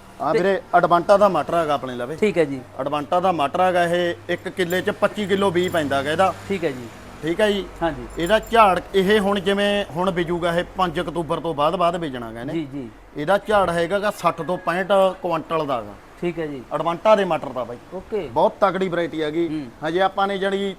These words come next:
Speaker 1: ਛੋਟੀਆਂ ਛੋਟੀਆਂ ਪੈਕਟੀਆਂ ਤਿਆਰ ਕੀਤੀਆਂ ਹੋਈਆਂ ਨੇ।
Speaker 2: ਠੀਕ ਹੈ ਜੀ।
Speaker 1: ਜਿਹਨੂੰ ਜਾਣੀ ਜ਼ਿਆਦਾ ਚਾਹੀਦਾ ਹੁੰਦਾ ਗਾ, ਚਾਹੇ ਫੋਨ ਕਰ ਦਿਓ, ਜਿਵੇਂ ਮਰਜ਼ੀ ਵੇਚਾਂਗੇ ਖੁੱਲਾ ਬਾਈ ਆਪਾਂ ਇਹ।
Speaker 2: ਠੀਕ ਹੈ ਜੀ।
Speaker 1: ਠੀਕ ਹੈ ਜੀ।
Speaker 2: ਤੇ ਬਾਕੀ ਸਾਰੇ ਬੀਜ ਨੇ ਹਨਾ ਜੀ, ਚਾਹੇ ਆਹ
Speaker 1: ਬਾਕੀ
Speaker 2: ਮੱਕੀ ਦੀ
Speaker 1: ਸਾਰੇ
Speaker 2: ਗੱਲ
Speaker 1: ਵੀ
Speaker 2: ਕਰ
Speaker 1: ਪਏ
Speaker 2: ਲਈਏ,
Speaker 1: ਨੇਗੇ।
Speaker 2: ਸਰੋਂ ਪਈ ਆ, ਆਹ ਮੇਥੇ ਪਏ ਨੇ, ਆਹ ਦਿਖਾ ਦਈਏ ਨਹੀਂ,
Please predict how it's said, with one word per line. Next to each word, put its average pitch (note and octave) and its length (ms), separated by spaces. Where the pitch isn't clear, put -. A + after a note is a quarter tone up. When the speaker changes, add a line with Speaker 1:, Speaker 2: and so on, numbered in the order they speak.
Speaker 1:
ਛੋਟੀਆਂ F#3+ 240
ਛੋਟੀਆਂ G3+ 220
ਪੈਕਟੀਆਂ F3+ 440
ਤਿਆਰ E3+ 200
ਕੀਤੀਆਂ E3 320
ਹੋਈਆਂ E3 180
ਨੇ। G#3+ 120
Speaker 2:
ਠੀਕ E3 160
ਹੈ C3 60
ਜੀ। A#2 100
Speaker 1:
ਜਿਹਨੂੰ F3+ 280
ਜਾਣੀ G3+ 200
ਜ਼ਿਆਦਾ F3 280
ਚਾਹੀਦਾ F#3 340
ਹੁੰਦਾ F#3 220
ਗਾ, F3+ 80
ਚਾਹੇ F#3 220
ਫੋਨ D#3 280
ਕਰ E3+ 180
ਦਿਓ, F3 140
ਜਿਵੇਂ F3 220
ਮਰਜ਼ੀ D#3+ 300
ਵੇਚਾਂਗੇ F3+ 480
ਖੁੱਲਾ D3+ 320
ਬਾਈ D#3 200
ਆਪਾਂ C#3+ 280
ਇਹ। A#2 100
Speaker 2:
ਠੀਕ D#3+ 200
ਹੈ C3 80
ਜੀ। A2+ 100
Speaker 1:
ਠੀਕ C3+ 200
ਹੈ G3+ 100
ਜੀ। F3+ 160
Speaker 2:
ਤੇ F3 80
ਬਾਕੀ G3 280
ਸਾਰੇ F#3+ 240
ਬੀਜ G3+ 200
ਨੇ F3 100
ਹਨਾ G#3+ 120
ਜੀ, A#3 120
ਚਾਹੇ G#3 140
ਆਹ G#3+ 40
Speaker 1:
ਬਾਕੀ G#3+ 120
Speaker 2:
ਮੱਕੀ G#3 120
ਦੀ G#3+ 80
Speaker 1:
ਸਾਰੇ F#3+ 160
Speaker 2:
ਗੱਲ G3+ 120
Speaker 1:
ਵੀ G#3 60
Speaker 2:
ਕਰ G3+ 140
Speaker 1:
ਪਏ E3+ 140
Speaker 2:
ਲਈਏ, G#3 120
Speaker 1:
ਨੇਗੇ। G3 120
Speaker 2:
ਸਰੋਂ G#3 200
ਪਈ G#3 200
ਆ, G3+ 160
ਆਹ G3+ 120
ਮੇਥੇ G3 340
ਪਏ G3 180
ਨੇ, G3 180
ਆਹ G3 60
ਦਿਖਾ G3+ 160
ਦਈਏ A#3+ 180
ਨਹੀਂ, B3+ 180